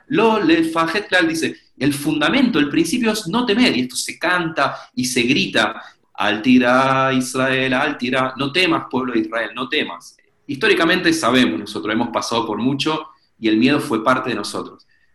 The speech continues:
Pero creo, esto es a título personal, que, que somos una generación en donde esa emoción sentimos haberla superado, pero nos come por dentro. Fíjense, la interpretación clásica de los sabios del Talmud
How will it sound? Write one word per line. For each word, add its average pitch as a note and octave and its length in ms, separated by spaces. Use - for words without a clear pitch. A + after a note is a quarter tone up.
Pero D#3+ 420
creo, F3 460
esto D#3+ 240
es D3 300
a B2 120
título D#3+ 280
personal, D3 520
que, A#2 220
que C3 80
somos E3 220
una D3 180
generación B2 600
en C3 120
donde A#2 380
esa C3+ 200
emoción C#3+ 580
sentimos C#3 540
haberla C3+ 240
superado, A#2 840
pero G2+ 160
nos - 380
come C3+ 480
por G#2 300
dentro. E2+ 420
Fíjense, G3+ 420
la C3+ 80
interpretación D3+ 580
clásica E3 800
de A#2 200
los A2+ 120
sabios F3 240
del C3 140
Talmud A#2+ 560